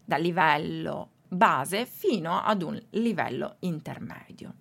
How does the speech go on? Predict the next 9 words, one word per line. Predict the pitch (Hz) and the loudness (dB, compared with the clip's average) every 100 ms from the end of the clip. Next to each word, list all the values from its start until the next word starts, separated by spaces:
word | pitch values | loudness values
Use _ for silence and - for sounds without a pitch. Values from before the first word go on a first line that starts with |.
| _ _ _ | _ _ _
con | 220 196 180 | 4 4 4
moltissime | 175 175 277 330 - 262 165 | 0 -2 -2 -2 0 0 0
spiegazioni | - 151 151 143 - - 156 151 147 160 208 381 _ _ _ _ _ _ | -4 -8 -6 -8 -10 -8 -6 -6 -6 -4 -2 -4 _ _ _ _ _ _
e | - 302 330 - | -2 0 0 2
molti, | 220 262 285 311 | 4 6 4 2
molti | 240 165 160 170 | 0 0 -2 -2
esercizi | 175 202 214 - 226 220 - - 247 269 _ _ _ _ _ _ | 0 -2 -4 -4 -4 -6 -8 -6 -4 -6 _ _ _ _ _ _
ben | - 185 247 240 | -6 4 6 6
strutturati. | 240 - 185 165 - 151 - - - - - | 4 0 -4 -4 -6 -6 -6 -10 -14 -12 -12